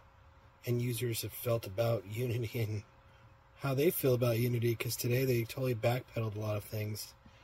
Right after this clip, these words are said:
Uh, hearing from some other developers in the development community, and everybody's been talking with me about some things. Basically, Unity completely backpedaled their entire installation of malware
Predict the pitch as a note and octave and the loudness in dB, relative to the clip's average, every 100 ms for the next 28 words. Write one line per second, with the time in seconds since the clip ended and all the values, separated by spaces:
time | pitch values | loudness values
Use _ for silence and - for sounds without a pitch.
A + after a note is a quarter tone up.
0 | - - - G2+ G2+ A#2 A2 G#2+ - G#2 | -20 -10 0 0 2 0 0 -4 -4 0
1 | G#2 F#2 F#2+ F#2+ G#2 G2 G2+ F#2 G2 F#2+ | 0 0 -4 -4 -6 -6 -8 -6 -6 -6
2 | F2+ - G#2 G2+ G2 F#2+ E2+ D#2+ F2 - | -4 -4 -4 -4 -4 -6 -8 -12 -18 -20
3 | - - - - - - - - - - | -20 -20 -20 -20 -20 -20 -20 -20 -20 -6
4 | A#2+ G#2 G#2 G#2 G#2 G2 G2 - A#2 G2 | -4 -2 -4 -4 -8 -10 -12 -6 -2 -2
5 | - G2 G2 - F#2+ F#2 F#2 - G2 - | -4 -6 -8 -10 -10 -10 -10 -10 -12 -12
6 | - B2 A2+ - - - - - - - | -4 -2 -2 -10 -20 -20 -20 -20 -20 -20
7 | - - - - - - - E3 D#3 - | -20 -20 -20 -20 -20 -16 0 4 4 4
8 | C3+ C3+ B2 B2+ C3 A#2+ A2 A#2 G#2+ B2 | -2 0 2 4 4 2 0 -2 -2 0
9 | B2+ A#2 G2+ G#2+ G#2 - G#2 G2 F#2 F#2 | 0 0 0 0 0 -2 -2 -2 -6 -6
10 | F#2+ - G#2 G2 G2 F#2+ - F2+ F2+ - | -6 -4 -2 -2 -4 -6 -8 -6 -6 -6
11 | G2+ G2+ G2+ G2 F#2 F#2 | -8 -6 -4 -4 -6 -8